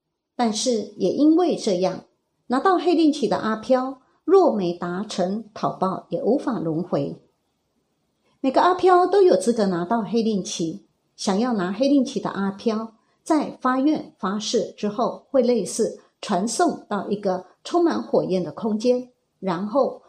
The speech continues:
唯有足够恨意和怨念，才能够通过火海，拿到象征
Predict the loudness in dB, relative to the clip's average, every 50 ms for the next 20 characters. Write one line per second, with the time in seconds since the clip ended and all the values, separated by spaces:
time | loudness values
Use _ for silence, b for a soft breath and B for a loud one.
0 | B B B 6 6 6 6 4 2 2 2 4 4 2 0 -2 -4 -2 0 0
1 | 0 0 -2 -4 -4 -4 -6 -4 -4 -4 0 2 2 2 2 0 -2 -4 -4 -6
2 | -8 _ _ _ _ _ _ -2 0 2 2 2 2 0 0 0 -2 -4 -4 -2
3 | -2 0 2 2 2 2 0 0 2 2 2 2 -2 -4 -6 -8 -8 -8 _ _
4 | _ _ _ _ -4 -2 0 2 2 2 2 0 2 2 2 2 4 2 2 0
5 | 0 0 B